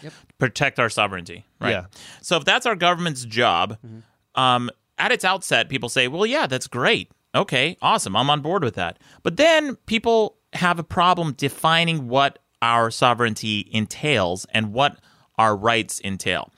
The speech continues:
Speaker 1: I agree.
Speaker 2: So then that's where, that's where you get this thing that has good intentions and then have potentially bad outcomes, where people say, "Well, that doesn't include social welfare,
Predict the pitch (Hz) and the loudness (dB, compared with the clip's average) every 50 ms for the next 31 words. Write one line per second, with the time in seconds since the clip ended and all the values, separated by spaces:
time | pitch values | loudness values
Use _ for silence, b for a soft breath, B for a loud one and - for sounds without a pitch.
0 | - - - 117 113 113 110 123 151 165 123 - - - - - 139 117 104 104 | -12 -4 0 2 2 2 2 2 2 2 0 0 -4 -6 -4 0 0 0 0 0
1 | 110 156 190 233 226 185 147 127 143 170 233 277 - - 202 190 180 170 - 139 | 0 2 2 4 2 2 2 2 2 2 2 0 -2 0 2 4 4 4 2 2
2 | 180 226 233 233 220 202 175 147 175 175 165 160 - - - _ - 208 240 233 | 0 -2 0 2 2 2 2 2 0 0 -2 -2 -6 -6 -8 _ 0 0 0 2
3 | 175 143 107 127 139 127 104 101 131 156 170 160 139 - 214 240 269 - 156 131 | 0 0 0 0 -2 -2 -2 0 0 0 0 0 -2 -2 -4 -4 -2 -2 -2 -2
4 | 127 123 135 131 135 135 131 143 151 156 151 - 147 117 - 185 220 220 - 147 | -2 -2 -2 0 0 0 0 0 -2 -2 -2 -4 -8 -6 -4 -4 -4 -4 -2 -2
5 | 135 127 104 127 120 117 117 131 147 139 - - 85 67 80 - - 120 110 - | -2 -2 0 0 0 2 2 0 0 -2 -4 -6 -8 -8 -6 -4 -2 -2 -2 0
6 | 147 139 - 127 110 - 135 117 113 113 135 135 127 127 - b b b b 147 | -2 -4 -4 -4 -4 0 0 0 2 2 2 2 2 0 -2 b b b b 0
7 | 202 208 170 139 127 135 123 120 107 - - 151 139 131 107 - - 147 135 123 | 0 0 0 -2 -2 -2 -2 -2 -4 -2 0 0 2 0 0 0 0 0 0 0
8 | - 131 113 110 120 139 170 156 - 101 95 92 98 117 | -2 -2 0 2 2 2 2 0 0 2 2 4 2 2